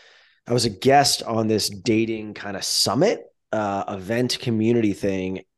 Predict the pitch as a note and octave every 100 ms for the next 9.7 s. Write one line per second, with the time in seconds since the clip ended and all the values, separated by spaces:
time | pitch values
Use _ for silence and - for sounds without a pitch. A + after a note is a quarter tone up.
0 | _ _ _ _ _ A#2 A#2+ B2 A2 B2
1 | D#3+ F#3 C#3+ C#3+ A#2+ A#2+ A2 G#2+ G2+ G2+
2 | C3+ D3 A#2 F#2+ E2 G#2 _ _ _ _
3 | - D#3 C#3+ C3 - C#3 B2 D3 E3+ E3+
4 | C#3 E3 - B2 A2+ G#2 - A2 G#2 G2+
5 | - G#2 G2 F#2+ G#2 G2+ G2 G2 - A2
6 | G#2+ G#2+ A2+ C3+ - - B2+ A#2 A2+ G#2
7 | G2+ G#2+ G#2 F#2+ - G#2 G2 F#2+ F2+ F2+
8 | F2+ F2+ F2+ F2+ G#2+ A2 A2+ A2 G#2+ G2+
9 | G2 F#2+ F#2 F#2 F#2 F#2 F#2